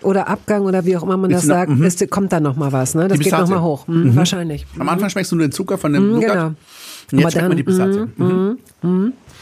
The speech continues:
Speaker 1: Ich finde es auch so interessant. Mm, ich esse gern, ähm, dunkle Schokolade, so siebzig Prozent.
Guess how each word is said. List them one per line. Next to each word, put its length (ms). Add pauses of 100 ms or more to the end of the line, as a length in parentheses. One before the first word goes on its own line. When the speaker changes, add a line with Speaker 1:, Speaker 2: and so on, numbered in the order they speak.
(440)
Speaker 1:
Ich 100
finde 140
es 80
auch 100
so 120
interessant. 720 (680)
Mm, 320
ich 160
esse 160
gern, 380
ähm, 440
dunkle 260
Schokolade, 640
so 100
siebzig 360
Prozent. 480